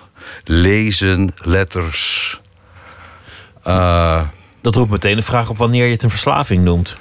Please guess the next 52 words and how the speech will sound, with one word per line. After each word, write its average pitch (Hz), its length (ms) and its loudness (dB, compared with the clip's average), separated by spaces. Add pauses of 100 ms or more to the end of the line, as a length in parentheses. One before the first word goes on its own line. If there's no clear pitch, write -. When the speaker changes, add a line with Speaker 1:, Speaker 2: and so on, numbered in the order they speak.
(1200)
Speaker 1:
Als 113 140 2
je 117 80 2
niet 101 120 4
meer 98 120 2
kunt 82 160 -4
stoppen. 127 320 -6 (1800)
Speaker 2:
Dan 107 180 2
zal 104 140 2
een 95 60 -2
beetje 95 260 0
verslaafde 107 420 -2
zeggen: 113 280 0
"Ja, 110 100 2
ik 107 100 -4
kan 139 200 2
wel 110 100 0
stoppen, 110 380 -2
maar 113 120 -2
ik 110 80 -4
wil 139 220 2
niet 123 140 0
stoppen." 87 340 -2 (1400)
Speaker 1:
Ehm, 98 360 2
zeggen 147 320 0
me-, 127 140 2
zeggen 135 300 0
verslaafden 120 520 2
dat? 127 180 2
Speaker 2:
<laughs> - 280 -2
Ja, 110 80 -2
ik 110 100 0
hoor 120 180 2
het 101 100 -4
heel 117 160 0
vaak. 131 340 -4 (680)
Speaker 1:
Ja, 123 400 2
nee, 104 420 0
nee, 76 280 0
natuurlijk 82 400 -2
kan 107 160 0
ik 92 100 0
stoppen, 87 320 -2
maar 87 160 2
ik 85 80 -4
heb 82 140 -6
er 87 60 -4
ook 85 160 0
meestal 92 560 2
geen 80 180 2
zin 107 180 0
in, 117 160 0
nee. 85 280 0